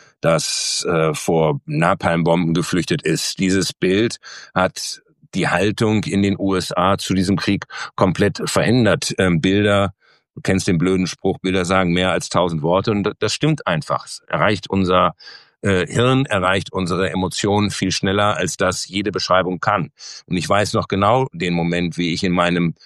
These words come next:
Büro saß und eine Kollegin damals reinkam, die das Blatt geführt hat, mit diesem Bild und sagte, „Schau mal, Kai, ähm, was hier zu sehen ist.“ Und das war, gerade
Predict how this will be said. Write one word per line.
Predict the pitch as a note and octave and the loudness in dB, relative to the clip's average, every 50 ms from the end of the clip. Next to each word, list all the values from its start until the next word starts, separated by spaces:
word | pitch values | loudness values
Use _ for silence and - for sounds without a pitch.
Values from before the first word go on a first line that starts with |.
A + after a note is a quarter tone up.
| _ _ - | _ _ -6
Büro | E2 D#2 D2 E2 F#2 G2+ | -4 0 0 2 0 0
saß | F#2 F#2+ G#2+ G#2 G#2 G#2+ G#2 - - | 2 2 4 4 4 4 2 0 -4
und | - F2 F2 F2 F2 E2 - - - | -6 -4 -2 -2 -2 -4 -6 -10 -12
eine | D#2 C2 C#2+ F2+ E2 D#2 | -10 -6 -2 -2 -2 0
Kollegin | - - E2 E2 E2+ F2+ F#2+ F2+ G#2 G#2 G#2 G2+ - - - - - - | 0 0 2 2 2 2 2 0 0 0 0 -2 -4 -6 -20 -20 -10 -4
damals | - F2 F2+ F#2+ F2+ - - | -2 0 0 0 -2 0 0
reinkam, | E2 F2 F#2 G2 F#2+ - G#2 F#2+ F#2+ F#2+ F#2 | 0 2 2 0 0 0 0 2 2 2 2
die | F2 | 2
das | E2+ F2 E2+ | 2 0 0
Blatt | - - F#2+ - - | 0 -2 -2 -2 -2
geführt | E2+ - - - F#2 G2 - - | -6 -4 -2 0 -2 0 0 2
hat, | G#2+ G#2 G2+ - - - - | 2 2 2 0 -6 -8 -2
mit | - G#2 G2 - | -2 0 0 0
diesem | G#2+ F2 F#2+ F#2 E2 | 0 2 2 2 2
Bild | F#2 G2 G2+ G#2+ F#2+ | 2 2 2 0 0
und | G2 F2+ | -2 -2
sagte, | F#2 F#2+ F#2 F#2+ F#2 D#2 | 0 -2 -2 -2 -6 -4
„Schau | - G2 F#2+ | 0 0 2
mal, | G2 G2 F#2+ | 2 0 0
Kai, | - G2+ G2 G2 G2 G2 F#2 _ _ - - - _ _ - | 0 0 2 2 2 0 -4 _ _ -20 -20 -20 _ _ -4
ähm, | G2 G2 G2+ F#2+ F2+ | 0 0 0 0 0
was | E2 F#2 F#2+ - | 0 -2 -2 0
hier | - A2+ F#2 | 0 -2 -2
zu | - - G2+ | 0 0 0
sehen | F2+ A2 C3+ C3 G#2 F2 - | 2 2 2 2 2 0 -2
ist.“ | - - - - - _ - | -4 -8 -8 -10 -10 _ -6
Und | - E2 E2+ E2+ F2 D#2+ - - - - - - | -2 0 2 2 2 0 0 -4 -8 -8 -4 0
das | F#2 D#2+ - - - | 0 0 0 2 2
war, | G2+ F#2+ G2 F#2+ G2 F#2+ - - - - - - - - _ - | 4 4 4 4 2 0 -4 -10 -20 -20 -20 -20 -20 -20 _ -4
gerade | - E2 F2+ G2 G#2 G#2 F#2+ | -2 0 2 2 2 0 -2